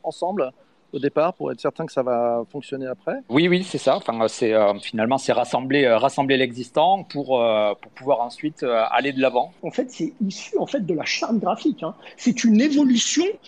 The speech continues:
Speaker 3: de la charte graphique qui était souvent un document, en fait, papier,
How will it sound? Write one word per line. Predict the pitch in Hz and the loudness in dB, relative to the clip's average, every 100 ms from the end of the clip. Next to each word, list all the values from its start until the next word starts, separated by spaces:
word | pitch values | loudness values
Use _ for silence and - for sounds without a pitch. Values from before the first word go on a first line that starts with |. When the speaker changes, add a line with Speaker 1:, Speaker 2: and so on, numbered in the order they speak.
| - - | -20 -6
Speaker 3:
de | 196 | -4
la | 208 | -2
charte | - 247 | -4 -8
graphique | 190 160 - 466 _ | -4 -6 -8 -18 _
qui | |
était | 208 175 | -8 -8
souvent | - - 208 220 254 - _ _ | -6 -4 0 -2 -2 -10 _ _
un | - | -6
document, | 185 214 202 - 214 220 220 - | 0 0 0 2 2 4 0 -2
en | 160 | -6
fait, | - 190 - | -4 -8 -6
papier, | - 170 - 339 | -4 -4 0 2